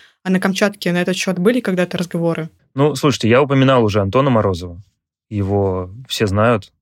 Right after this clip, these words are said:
Speaker 2: и он действительно сотрудничает с властями. Они развивают серфинг, э, ну, Антон очень сильно развивает детский серфинг, за что ему большой респект. А, и он непосредственно взаимодействует с Министерством спорта.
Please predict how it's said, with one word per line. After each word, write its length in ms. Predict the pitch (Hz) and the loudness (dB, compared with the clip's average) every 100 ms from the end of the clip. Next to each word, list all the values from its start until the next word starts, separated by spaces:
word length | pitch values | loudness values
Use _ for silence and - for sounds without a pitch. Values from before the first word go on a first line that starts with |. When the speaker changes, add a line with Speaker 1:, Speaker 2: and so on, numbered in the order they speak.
| _ - | _ -6
Speaker 2:
и 100 | 101 | 0
он 420 | 104 117 110 101 | 2 2 2 -2
действительно 380 | 101 - 117 107 | -4 -2 -2 -2
сотрудничает 560 | 110 107 113 101 - 92 | -2 -2 -2 -2 -4 -8
с 60 | |
властями. 480 | 98 90 - 90 95 - _ _ _ | -8 -8 -10 -12 -12 -18 _ _ _
Они 240 | - 113 110 | 0 4 4
развивают 440 | 107 107 104 92 | 4 2 2 0
серфинг, 480 | - 120 135 131 127 | -2 -2 -2 -6 -6
э, 340 | 123 117 117 110 | -4 -2 -2 0
ну, 140 | 117 107 | 2 2
Антон 320 | 101 117 110 | 2 2 2
очень 240 | 104 - | -2 -6
сильно 220 | - 113 104 | -4 0 0
развивает 300 | 104 98 92 | 0 -2 -2
детский 320 | 110 - 123 | -4 -4 -6
серфинг, 460 | - 120 - 120 - | -4 -4 -4 -14 -10
за 120 | 107 | -10
что 160 | - | -6
ему 100 | 104 101 | -6 -4
большой 540 | 98 - 104 101 98 | -6 -6 -6 -6 -8
респект. 560 | 104 104 - 104 101 _ _ _ _ _ _ _ | -8 -8 -6 -8 -8 _ _ _ _ _ _ _
А, 240 | 113 107 104 | 0 2 2
и 200 | 110 107 | 0 2
он 180 | 107 113 | 4 2
непосредственно 580 | 107 107 113 120 - 101 | 2 0 0 0 0 0
взаимодействует 580 | 104 104 107 104 104 | 0 0 0 -2 -6
с 60 | - | -4
Министерством 580 | 104 95 - 113 - 117 | -4 -4 -2 -4 -2 -10
спорта. 500 | - 107 - 110 | -6 -6 -6 -8